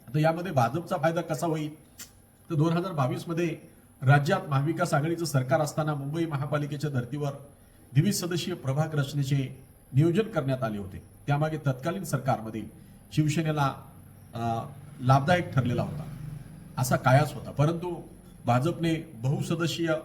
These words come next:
म्हणजे चार सदस्यीय प्रभागाचा आग्रह धरला,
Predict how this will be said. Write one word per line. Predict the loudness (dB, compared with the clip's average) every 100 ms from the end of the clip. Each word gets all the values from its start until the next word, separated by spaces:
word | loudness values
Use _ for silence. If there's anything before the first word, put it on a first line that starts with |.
| -10 -20 -20 -20 -20 -20 -20 -6
म्हणजे | -2 2
चार | 2 2 2 4
सदस्यीय | 2 2 2 0
प्रभागाचा | -6 -6 -4 -4 -4 -2 -2 -4 -8
आग्रह | -2 0
धरला, | 0 -4 -6